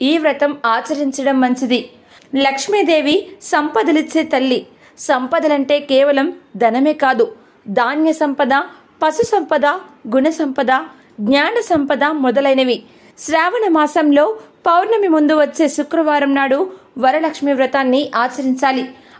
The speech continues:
ఆ రోజున వీలు కాకపోతే తరువాత వచ్చే వారాల్లో ఈ వ్రతాన్ని చేసుకోవచ్చు. వరలక్ష్మి వ్రతానికి ఆది దేవత అయిన లక్ష్మీదేవి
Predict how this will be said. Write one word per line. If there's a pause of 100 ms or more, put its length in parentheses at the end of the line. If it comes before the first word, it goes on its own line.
(120)
ఆ
రోజున
వీలు
కాకపోతే (400)
తరువాత (120)
వచ్చే
వారాల్లో (260)
ఈ
వ్రతాన్ని
చేసుకోవచ్చు. (480)
వరలక్ష్మి
వ్రతానికి (380)
ఆది
దేవత (180)
అయిన (400)
లక్ష్మీదేవి